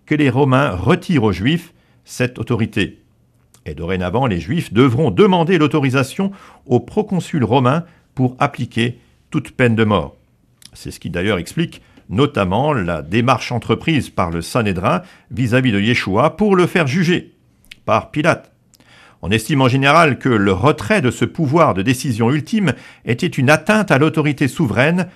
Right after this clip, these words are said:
dont il est question dans cette prophétie de Jacob adressée à Judas. Le Shiloh devait donc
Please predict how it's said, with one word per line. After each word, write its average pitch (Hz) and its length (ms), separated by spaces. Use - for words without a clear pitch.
dont 123 200
il 120 200
est 107 100
question 117 520
dans 113 360
cette 101 420
prophétie 101 580
de 87 100
Jacob 92 600
adressée 95 540
à 95 80
Judas. 92 380
Le 87 120
Shiloh 147 540
devait 113 300
donc 127 380